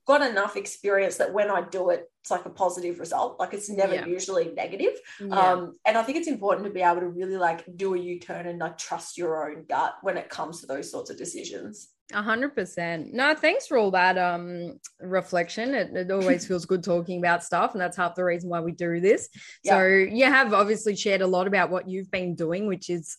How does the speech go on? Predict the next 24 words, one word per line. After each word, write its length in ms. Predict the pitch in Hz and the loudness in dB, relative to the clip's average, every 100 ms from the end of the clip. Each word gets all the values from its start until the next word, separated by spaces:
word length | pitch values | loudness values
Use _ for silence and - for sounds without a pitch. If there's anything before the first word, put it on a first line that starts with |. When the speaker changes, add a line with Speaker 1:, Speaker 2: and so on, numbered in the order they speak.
| 170 | -4
Speaker 2:
awesome. 500 | 165 175 175 226 254 | 0 0 -2 0 0
You 100 | 175 | 2
bought 260 | 190 190 | 4 2
a 20 | |
new 240 | 180 180 175 | 0 -2 -2
house, 480 | 175 175 180 175 185 | 2 4 4 2 -2
you 80 | |
did 140 | 175 175 | -4 -2
all 120 | 170 | 0
these 300 | 170 160 - | 0 -2 -4
things. 460 | 180 180 185 185 - - - | -4 -2 -2 -4 -10 -20 -10
Like, 240 | - 175 180 | 0 2 4
where 200 | 202 202 | 6 8
are 40 | |
you 200 | 208 185 | 8 6
at, 180 | 180 180 - | 6 4 0
at 140 | 190 | -4
the 60 | 185 | -4
moment 340 | 170 180 226 | -2 -2 -2
with 100 | 269 | 0
everything? 500 | 262 175 147 127 147 - - - - _ - | 0 0 -4 -6 -12 -20 -20 -20 -20 _ 6
Speaker 1:
Yeah, 240 | 277 285 | 10 10
so 220 | 277 262 | 10 8
we, 220 | 262 262 | 8 4